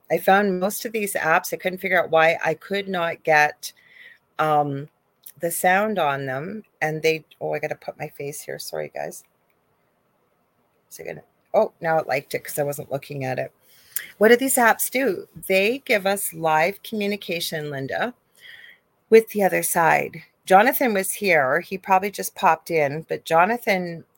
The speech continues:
uh, from J K forty-seven, he has a real gift with it, and it's called I T C. Now, I've heard it called intratrans communication.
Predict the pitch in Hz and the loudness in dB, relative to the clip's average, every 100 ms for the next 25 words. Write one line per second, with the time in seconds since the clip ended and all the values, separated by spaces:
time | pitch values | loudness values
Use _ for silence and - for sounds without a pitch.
0 | _ _ _ - 156 151 156 165 160 156 | _ _ _ 0 4 4 2 -4 -8 -8
1 | 160 160 - 156 147 156 151 143 139 131 | -6 -8 -4 -6 -6 -4 2 2 2 -6
2 | 170 202 330 302 196 185 180 156 156 - | -8 -4 -4 -4 -4 -6 -4 -6 -6 -6
3 | 160 147 - 143 147 - - 160 147 139 | -6 -6 -8 -12 -12 -14 -10 -2 -2 -2
4 | 143 - - 147 156 - 151 - 151 139 | -4 -8 -4 -4 -6 -12 -14 -12 -12 -10
5 | 135 139 - - - - 147 156 - 175 | -10 -12 -16 -20 -18 -4 -2 -2 -2 -4
6 | 160 151 - _ - - 160 147 139 - | 0 -4 -4 _ -20 -6 0 0 0 -6
7 | 135 - 156 - 147 143 147 - 147 143 | -14 -10 -10 -6 -4 -4 -6 -10 -10 -10
8 | - 143 - 147 143 | -8 -6 -6 -8 -12